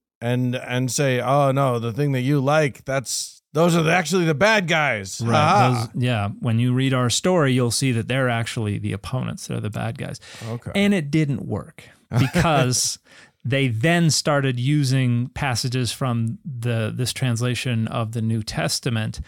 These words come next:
Speaker 2: as their ritual implements and tools for engaging with the Badimo.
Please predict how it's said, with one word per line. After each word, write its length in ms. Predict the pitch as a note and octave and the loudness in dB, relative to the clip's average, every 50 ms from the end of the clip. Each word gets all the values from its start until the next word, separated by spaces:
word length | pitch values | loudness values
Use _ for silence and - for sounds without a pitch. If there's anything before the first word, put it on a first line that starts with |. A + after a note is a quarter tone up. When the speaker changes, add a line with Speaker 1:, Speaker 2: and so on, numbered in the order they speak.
| - - - _ _ - | -14 -20 -20 _ _ -6
Speaker 2:
as 380 | B2+ C#3 E3 D#3+ C#3+ A#2 A2+ | -4 0 0 2 0 0 0
their 180 | B2+ C3 C3 B2 | 0 0 0 0
ritual 840 | A2+ A2 B2 D3+ D3 - - D#3 C#3 C3+ C3 B2 A2+ A2 G#2+ G2+ _ _ _ _ - | 0 0 0 0 0 0 0 0 0 2 2 0 0 -2 -4 -4 _ _ _ _ -2
implements 840 | D#3 D#3+ E3 E3 D#3 C#3 B2+ B2+ A#2+ A#2 B2 - - - - - _ - | 0 0 0 0 0 -2 0 0 -2 -2 -4 -4 -4 -4 -6 -6 _ -6
and 260 | - C3 B2 B2 A#2+ - | -4 -2 0 -2 -2 -2
tools 680 | - E3+ F3 E3+ D3+ C3+ B2 A#2 B2 A2+ - - - - | 0 2 2 4 4 2 2 0 -2 -2 -2 -4 -4 -6
for 640 | - - - - D#3 D#3+ D#3 C#3 B2+ A#2+ A2+ A2+ A2 - - - - _ _ _ _ _ - | -10 -12 -4 0 2 2 4 4 4 2 2 0 -2 -4 -10 -20 -20 _ _ _ _ _ -2
engaging 640 | C#3+ D3 B2+ A#2 B2+ C3+ C#3 C3 A2+ B2+ C3 B2 B2 | 0 0 2 2 2 2 2 2 2 0 0 0 2
with 420 | A#2+ C3+ C#3+ C3 A#2 - - - - - | 2 2 2 0 0 -2 -6 -14 -14 -14
the 220 | F#3+ B2+ A2+ A#2+ | -10 -6 -4 -4
Badimo. 760 | G#2+ B2 A#2+ A2+ G#2+ C3 C3+ C#3+ C#3 B2 A2 - - - - | -2 -2 -4 -4 -2 -2 -2 -2 0 -2 -2 -4 -6 -8 -12